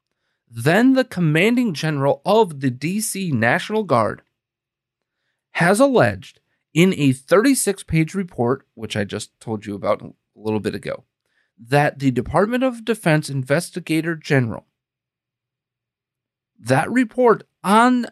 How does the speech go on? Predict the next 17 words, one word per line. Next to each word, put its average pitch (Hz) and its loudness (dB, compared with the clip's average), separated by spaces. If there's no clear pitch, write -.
January 202 4
sixth - -4
is 151 4
an 131 2
error-riddled 185 2
accounting 196 -2
of 147 -2
the 151 -6
day, 120 -4
designed, 180 2
again, 160 2
to, 143 2
uh, 113 2
to 139 0
protect 208 -2
top 208 0
Army 220 4